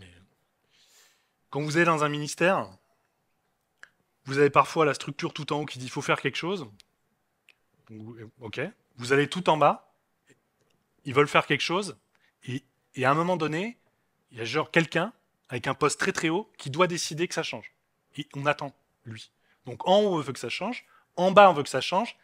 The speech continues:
et il y a quelqu'un, bah, l'accessibilité, euh, les numériques, euh, c'est pas son sujet,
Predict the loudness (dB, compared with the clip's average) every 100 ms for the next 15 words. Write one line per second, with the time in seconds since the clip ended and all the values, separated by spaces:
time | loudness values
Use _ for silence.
0 | _ 0 2 2 2 2 0 -2 _ _
1 | _ _ _ _ -8 -6 -6 -8 -8 -8
2 | -12 -8 -6 -4 -6 -8 -10 -10 -8 -6
3 | -6 -8 -12 -14 -6 -4 -4 -6 -8 -4
4 | -4